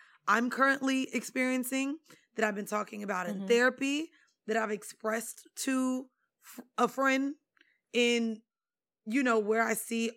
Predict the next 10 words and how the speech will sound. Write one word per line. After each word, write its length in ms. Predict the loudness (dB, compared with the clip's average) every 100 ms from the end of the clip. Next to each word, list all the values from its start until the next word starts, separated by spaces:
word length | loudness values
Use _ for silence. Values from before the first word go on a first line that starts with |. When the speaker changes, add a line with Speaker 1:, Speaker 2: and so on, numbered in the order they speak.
| -4
Speaker 1:
our 360 | -2 0 -2 -6 _ _
friendship 480 | 2 2 2 0 0
has 280 | -2 -4 -6 -4
drastically 640 | 0 0 0 -4 -4 -4
shifted, 600 | -2 -4 -4 0 2 2 0 _ _ _ _ _ _
what 300 | 2 4 4
now 220 | 2 2
we 180 | 2 -2
can 220 | -4 -10
do, 480 | -6 -4 -2 -2 -4